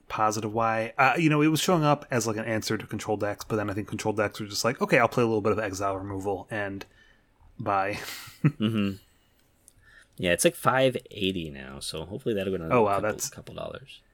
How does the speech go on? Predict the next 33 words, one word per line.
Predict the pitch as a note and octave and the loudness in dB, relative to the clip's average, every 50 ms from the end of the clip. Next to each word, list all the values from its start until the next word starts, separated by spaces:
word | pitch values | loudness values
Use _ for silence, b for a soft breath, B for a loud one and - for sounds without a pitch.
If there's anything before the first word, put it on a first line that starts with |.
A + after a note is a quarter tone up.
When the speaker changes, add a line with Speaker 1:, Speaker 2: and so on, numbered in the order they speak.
| _ - | _ -16
Speaker 2:
That's | D#3 - - | -14 -14 -10
pretty | - - F#2 | -8 -8 -8
expensive. | - - - G2 A#2+ | -8 -10 -8 -6 -2
Speaker 1:
Yeah, | A2 G#2 A2 | 0 4 6
I | B2 | 6
would | C3+ C3 | 6 6
need | B2+ C3 A#2+ | 6 4 4
to | A2+ | 2
see | - B2+ | 0 0
that | A2+ G#2 F#2+ | 0 0 0
drop | - - G#2+ G2+ - - - | 0 0 0 0 -2 -4 -8
quite | - G#2+ G2+ F#2+ | -8 -6 -6 -6
a | F2+ | -6
bit, | F#2+ G2+ F#2+ - - | -6 -6 -8 -6 -6
and | A#2 A2 G#2+ | -6 -6 -4
I | G2 | -4
think | A2 G#2+ G2 | -4 -4 -4
it's | G#2 - | -6 -6
probably | - - A2 G#2 G2 G2 F#2+ - - - | -6 -4 -2 -2 -2 -2 -6 -10 -10 -2
holding | - A2+ G#2 G2 G2+ | 0 0 0 0 -2
its | F#2+ - | -8 -6
price | - - G#2+ F#2+ - | -4 -2 -2 -2 -4
because | - - - G2 F2+ | -6 -8 -10 -10 -8
of | F2+ | -8
Commander. | - - G#2+ G2+ F#2+ F#2+ G2 G2+ F#2+ F#2 - - - - - - | -10 -8 -8 -6 -6 -6 -6 -6 -8 -8 -12 -18 -18 -14 -10 -4
Speaker 2:
Uh, | F#2+ G#2 G2+ G2+ G2+ G2 D#2 | -2 0 0 0 0 -2 -2
another | G2 A2 A#2 B2 B2+ C3+ C3 B2+ | -2 0 0 2 2 4 2 2
one, | B2+ B2+ B2+ B2+ G#2+ G2+ | 2 0 -2 -4 -6 -4
Velomachus | - A#2 A2+ A#2+ G#2+ G#2 G#2+ A2 - - B2 - - - | -2 -2 0 0 0 -2 -4 -6 -6 -8 -8 -8 -8 -6
Lorehold | G#2+ G2+ G#2 A2+ A#2+ C#3+ D#3+ F3+ G#3+ G3+ | -4 -4 -4 -2 -2 -2 -2 -2 -2 -6
from | - - - G#2+ | -8 -8 -8 -8
Strixhaven. | - - - A#2+ A2+ - - B2+ B2+ C3+ C#3+ D#3 D#3+ E3+ E3+ E3 D#3 C#3 - | -6 -6 -4 -4 -4 -4 -2 0 0 0 0 -2 -4 -6 -6 -8 -10 -10 -6
I, | A2+ G#2+ G#2 G#2 | -2 -2 0 0